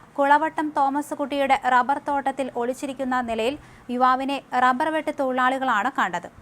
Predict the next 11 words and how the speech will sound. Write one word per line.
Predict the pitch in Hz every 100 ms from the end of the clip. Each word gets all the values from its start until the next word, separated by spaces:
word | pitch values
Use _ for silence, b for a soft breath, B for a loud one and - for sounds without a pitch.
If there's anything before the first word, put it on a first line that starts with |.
| B B - 233
ജോലിക്കാരും | 269 269 277 285 294 277
തോമസ് | 269 277 302 311
കുട്ടിയും | 294 285 277 269
ഭാര്യയും | 262 240 262 285
ചേർന്ന് | 269 277 269 277
അക്രമിയെ | - 226 262 247 240 262 220
ഓടിച്ചു. | 185 185 - - B B - -
തുടർന്ന് | 262 254 262 294 - -
സമീപത്തുള്ള | 294 269 294 320 330 320
വീട്ടുമുറ്റത്ത് | 302 269 254 285 285 285 294 285 262
എത്തിയയാൾ | 247 277 262